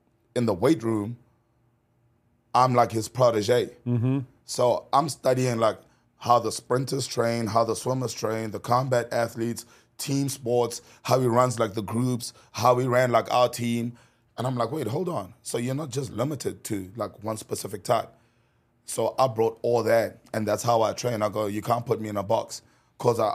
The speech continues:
Speaker 1: I'm already experienced."
Speaker 2: Yes.
Speaker 1: So, like, he's got P H Ds, like, in all that. So
Speaker 2: Wow.
Speaker 1: I skipped school.
Speaker 2: Yeah.
Speaker 1: And I got a first hand at the highest level, not through theory, practitioner.
Speaker 2: Yeah,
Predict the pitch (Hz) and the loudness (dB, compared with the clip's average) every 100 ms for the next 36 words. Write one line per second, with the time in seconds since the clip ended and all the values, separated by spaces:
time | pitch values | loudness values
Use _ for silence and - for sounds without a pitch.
0 | - 120 110 113 120 135 120 - - 165 | 2 2 2 0 0 0 -2 -4 -6 -4
1 | 127 98 - - - 110 95 - - 139 | -2 -4 -10 -16 -10 -8 -8 -10 -2 2
2 | 123 120 98 - _ _ 101 123 170 131 | 4 2 0 -14 _ _ -8 -4 -2 2
3 | 123 - 135 123 104 123 120 104 101 - | 0 0 -2 0 -2 -4 -2 -4 -8 -14
4 | _ _ _ 131 120 - 117 127 117 120 | _ _ _ 0 0 0 0 2 4 2
5 | 110 - 151 135 - 143 - _ - - | 2 0 0 0 -2 -4 -4 _ -14 -4
6 | 202 151 120 123 _ 120 135 107 - 147 | 0 2 0 -6 _ 0 2 2 -2 2
7 | 143 135 131 123 - 180 139 165 160 120 | 4 6 4 4 2 0 2 0 2 0
8 | 123 - _ - 139 117 98 110 165 143 | -2 -10 _ -4 -2 -2 -2 2 2 0
9 | - 120 113 104 123 _ _ _ _ _ | 0 0 2 0 -4 _ _ _ _ _
10 | _ _ _ _ - 101 190 190 180 156 | _ _ _ _ -6 2 2 4 4 4
11 | 147 131 - - 180 180 127 - - _ | 2 -6 -18 -4 2 4 4 0 -10 _
12 | _ _ _ _ _ _ - - 139 - | _ _ _ _ _ _ -6 -2 -2 -2
13 | - - 123 104 120 120 131 | -2 -2 -4 -8 -4 0 0